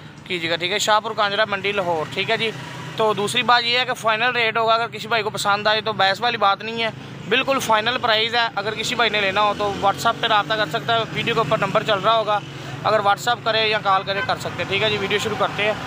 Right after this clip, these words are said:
वीडियो को लास्ट तक देखना, चैनल को लाइक, सब्सक्राइब और दोस्तों के साथ शेयर जरूर करना, ठीक है जी। ये चेक कर सकते हैं जी, वीडियो शुरू करने लगे हैं। ये चेक करें जी, माशाल्लाह नंबर वन पे जानवर आ रहे हैं, ठीक है जी। ये जानवर है,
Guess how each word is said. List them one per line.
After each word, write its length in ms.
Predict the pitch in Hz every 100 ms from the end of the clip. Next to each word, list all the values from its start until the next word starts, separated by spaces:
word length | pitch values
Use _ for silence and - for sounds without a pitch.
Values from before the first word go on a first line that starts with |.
| - -
वीडियो 220 | 196 202 240
को 60 |
लास्ट 220 | 220 202 247
तक 140 | 240
देखना, 280 | 220 220 220
चैनल 320 | 220 202 208
को 100 | 208
लाइक, 200 | 214 196
सब्सक्राइब 400 | 226 202 220 220
और 60 | 208
दोस्तों 280 | 185 165 196
के 40 |
साथ 100 | 196 185
शेयर 180 | 190
जरूर 180 | 180 165
करना, 220 | 151 135 147
ठीक 160 | 165
है 80 | 208
जी। 60 | 208 - -
ये 60 | 165
चेक 200 | - 156
कर 80 | 147
सकते 280 | - 139 139
हैं 1160 | 135 - - - - _ - - - - 175 160
जी, 260 | 185 220
वीडियो 220 | 214 202 202
शुरू 180 | 214 208
करने 240 | 185 185
लगे 160 | 196 196
हैं। 120 | 190
ये 100 | 196
चेक 180 | 196 180
करें 180 | 185 185
जी, 60 | 190
माशाल्लाह 380 | 170 190 185 180
नंबर 220 | 165 175
वन 200 | 175 175
पे 100 | 185
जानवर 340 | 170 147 170
आ 120 | 170 156
रहे 120 | 165
हैं, 80 | 165
ठीक 160 | 175
है 80 | 190
जी। 140 | 185
ये 60 | 190
जानवर 360 | 170 147 151
है, 80 | 180